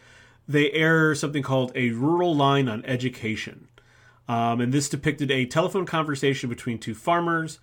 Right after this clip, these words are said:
that continuously got interrupted by others wanting u-, wanting to use the phone line. Uh, because back then, it, there was, there weren't, like, many phone lines, right? Like, it, or, you know, there weren't cell phones, obviously, but,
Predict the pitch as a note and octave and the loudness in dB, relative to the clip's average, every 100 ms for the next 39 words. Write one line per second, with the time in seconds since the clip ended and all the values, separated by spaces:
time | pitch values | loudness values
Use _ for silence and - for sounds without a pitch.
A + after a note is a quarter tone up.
0 | _ _ - B2 B2 B2 C3 B2 - D#3+ | _ _ -10 0 0 2 -2 -2 -2 0
1 | E3 D3+ D3+ C3+ C3 C3+ C3 B2+ A#2 A#2+ | 0 0 0 0 0 0 0 -2 -2 -2
2 | A#2 - B2 A#2+ A#2 A2+ A2+ A2 A#2+ B2+ | -2 -2 -2 -2 -4 -6 -6 -4 -4 -2
3 | A#2+ A#2 A2+ B2+ C3 C3+ C#3 B2+ A2 G#2+ | -4 -4 -6 -2 -2 -2 -2 -4 -4 -4
4 | A#2+ G#3 C3 G2 - - _ - - - | 0 0 0 -4 -10 -20 _ -20 -20 -18
5 | - A2+ A#2 A#2+ B2+ A2+ A#2+ A2+ D3+ G3 | -2 0 2 0 0 0 2 2 4 4
6 | D3+ E3 E3+ - - C3 B2 B2 C3 A#2+ | 4 2 -6 -14 -6 -2 -2 -2 0 0
7 | B2 A#2+ A2 - A#2+ A#2 C#3 C3 C3 B2 | 0 -2 -4 -4 -2 2 2 2 0 0
8 | A#2+ A#2+ A#2+ A#2 G#2+ F3 C#3+ G2+ - - | 0 0 2 0 0 0 0 -2 -8 -18
9 | - - B2 A2+ B2+ A#2+ A#2 A#2+ B2 A#2+ | -18 -12 -2 -2 0 -2 -2 -4 -8 -10
10 | C#3 C3+ C3+ B2 C3 A2 G2+ - - - | -8 -2 2 2 0 -4 -6 -10 -20 -20
11 | - C3 D3 D3 - C#3+ C#3 C#3+ C3+ B2+ | -2 2 4 2 2 2 4 4 4 4
12 | A#2 A#2 A2+ - A#2 A2 A2 G#2+ | 0 0 -4 -2 -2 -2 -4 -6